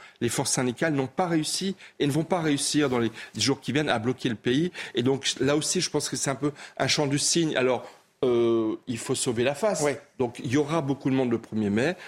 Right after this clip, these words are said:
Speaker 1: Ça va être une journée extrêmement forte, avec un effet d'annonce jeudi prochain. Mais la réalité, c'est que ensuite, je pense qu'on va effectivement devoir tourner la page,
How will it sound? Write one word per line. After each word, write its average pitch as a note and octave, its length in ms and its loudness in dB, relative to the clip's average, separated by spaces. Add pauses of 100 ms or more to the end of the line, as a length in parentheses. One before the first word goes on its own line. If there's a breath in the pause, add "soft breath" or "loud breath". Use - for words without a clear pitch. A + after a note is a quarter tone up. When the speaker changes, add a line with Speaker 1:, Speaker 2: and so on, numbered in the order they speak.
Speaker 1:
Ça - 180 -2
va A#2 80 2
être A2+ 80 -6
une A#2 100 0
journée A2+ 360 0
extrêmement A#2 520 0
forte, F#3 400 -2 (300 loud breath)
avec B2 360 0
un A#2+ 260 2
effet B2 260 0
d'annonce A#2 560 0
jeudi G#2+ 260 -4
prochain. D#3 400 -2 (300 loud breath)
Mais A#2 100 0
la A2 140 0
réalité, G#2 420 -2
c'est - 160 -2
que G#2+ 240 -4 (240 loud breath)
ensuite, A#2 340 -2
je A2 80 -2
pense A#2 240 -4
qu'on A2 120 -4
va G#2 200 -2 (160 loud breath)
effectivement B2+ 600 0
devoir A2+ 260 0
tourner A2 300 0
la G2 100 -2
page, D3+ 300 -2